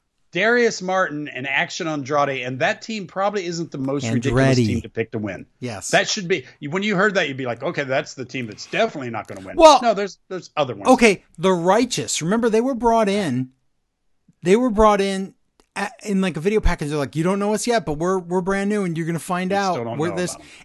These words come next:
Speaker 2: And this is what they did with the guys from N X T with, in W W E. They're like, "Hey, look at these video packages," and then they debut 'em in a battle royal, and then they lose.
Speaker 1: I didn't. They didn't even tell us they were brothers. I didn't know that.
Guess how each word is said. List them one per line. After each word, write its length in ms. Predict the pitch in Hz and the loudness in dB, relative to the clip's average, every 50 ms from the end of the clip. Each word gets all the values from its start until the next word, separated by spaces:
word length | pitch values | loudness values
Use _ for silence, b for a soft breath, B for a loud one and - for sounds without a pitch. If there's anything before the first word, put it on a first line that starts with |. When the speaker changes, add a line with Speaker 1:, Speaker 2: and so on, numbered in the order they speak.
| B - | B 0
Speaker 2:
And 260 | - 220 214 190 - _ _ _ - | 4 4 4 4 2 _ _ _ -8
this 240 | - 151 202 214 - | 0 2 2 2 2
is 140 | 262 226 - | 0 0 2
what 160 | 226 226 220 - | 2 0 2 0
they 80 | 214 | 0
did 240 | 196 - 214 202 175 | -2 0 -2 0 2
with 300 | 190 190 - - _ - | 0 0 0 -2 _ -4
the 100 | - 185 | -4 -2
guys 320 | 151 196 190 196 196 185 | 0 2 2 2 2 0
from 140 | - - 190 | -2 -2 -2
N 100 | 190 190 | -2 -2
X 180 | 196 - - - | -4 -4 -6 -6
T 380 | - - 247 269 262 196 - _ _ | -4 -2 -2 0 0 -2 -6 _ _
with, 160 | - 180 180 170 | -2 -2 -2 0
in 120 | 202 196 | 2 2
W 200 | 180 202 185 190 | 2 2 2 0
W 220 | 190 190 208 240 254 247 | -4 -4 -4 -4 -4 -4
E. 80 | 208 b b b b | -6 b b b b
They're 100 | - 208 | 0 2
like, 220 | 202 175 156 - _ _ - | 2 2 0 -4 _ _ -4
"Hey, 180 | - 240 254 254 | 0 0 0 2
look 180 | 240 254 214 | 0 0 -2
at 80 | 247 185 | -2 -4
these 200 | 233 220 185 160 | -4 -4 -2 0
video 200 | 214 220 226 214 | 0 0 0 2
packages," 540 | - 185 185 175 - 156 131 135 120 104 - - - | 2 0 0 0 -2 -4 -4 -4 -6 -6 -8 -10 -6
and 100 | - 160 | -4 -2
then 100 | 160 156 | 0 0
they 120 | 160 156 147 | 0 -2 -2
debut 400 | 135 151 147 147 131 139 147 151 | 0 0 0 0 0 -2 -2 0
'em 80 | 147 | 0
in 80 | 143 139 | 0 -2
a 40 | 135 | 0
battle 280 | 123 131 123 120 120 | -2 -2 -2 -2 -4
royal, 340 | 110 107 104 104 95 92 - _ _ _ _ - | -4 -6 -6 -8 -8 -12 -14 _ _ _ _ -6
and 140 | 143 131 131 | -2 0 0
then 100 | 127 123 | 0 0
they 120 | 123 117 | -2 -4
lose. 440 | 110 107 107 98 92 90 - - - _ _ _ _ _ _ _ _ _ _ _ _ _ _ _ - - - - - | -6 -6 -8 -10 -10 -12 -14 -16 -16 _ _ _ _ _ _ _ _ _ _ _ _ _ _ _ 2 2 2 4 4
Speaker 1:
I 100 | 131 202 | 0 0
didn't. 380 | 220 196 151 127 - 120 113 | 0 -2 -4 -6 -14 -14 -8
They 100 | 120 127 | -6 -4
didn't 160 | 135 175 196 | -4 -4 -6
even 140 | 175 120 104 | -8 -8 -10
tell 180 | - - 113 104 | -6 -6 -6 -4
us 140 | 101 - - | -6 -8 -10
they 140 | 117 101 | -10 -8
were 100 | 98 95 | -8 -8
brothers. 560 | 87 82 98 113 143 139 69 69 69 - - - _ _ _ _ _ _ _ _ _ | -8 -4 -2 -2 -2 -2 -4 -12 -16 -18 -20 -20 _ _ _ _ _ _ _ _ _
I 100 | - 78 | -16 -14
didn't 140 | 80 107 135 | -12 -12 -12
know 100 | 76 67 | -12 -14
that. 180 | 67 82 110 | -12 -14 -14